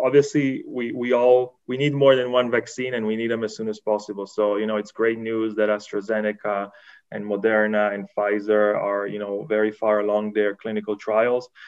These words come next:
Uh, w-, at J and J, we also have had historically a, a vaccine business, so we didn't start this, uh, you know, just because of covid nineteen, but, uh, we have a vaccine business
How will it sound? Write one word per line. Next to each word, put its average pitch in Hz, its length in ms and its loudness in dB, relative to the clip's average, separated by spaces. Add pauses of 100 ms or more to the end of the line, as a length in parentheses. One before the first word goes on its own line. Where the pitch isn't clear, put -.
(300)
Uh, 107 220 2
w-, - 260 -2
at 120 100 -2
J 120 160 0
and 120 100 -4
J, 117 140 2
we 117 160 2
also 120 340 0
have 117 220 -2
had 113 300 0
historically 113 800 -2
a, 104 460 0
a 101 40 -8
vaccine 117 520 -8
business, 156 440 -2
so 117 100 0
we 107 140 0
didn't 110 260 -2
start 110 440 -2
this, 107 340 -6
uh, 101 120 -2
you 101 120 -4
know, 101 140 -6
just 107 320 -6
because 104 260 -4
of 98 200 -4 (140)
covid 107 300 -2
nineteen, 107 540 -6
but, 104 180 0 (400)
uh, 107 220 0
we 107 100 0
have 110 140 2
a 107 100 2
vaccine 113 520 -4
business 110 520 -2